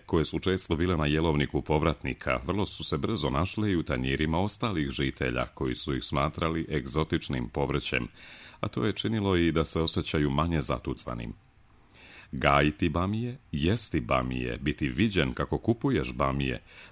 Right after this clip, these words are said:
postali su znaci tolerancije i duhovne otvorenosti.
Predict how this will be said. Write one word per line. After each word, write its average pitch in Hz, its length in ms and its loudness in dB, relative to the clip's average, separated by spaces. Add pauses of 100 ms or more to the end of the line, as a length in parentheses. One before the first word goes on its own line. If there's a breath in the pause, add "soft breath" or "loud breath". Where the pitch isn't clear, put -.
postali 80 420 0
su 76 140 -4
znaci 76 400 -2
tolerancije 73 800 0
i 57 40 -8
duhovne 71 540 0
otvorenosti. 69 760 -2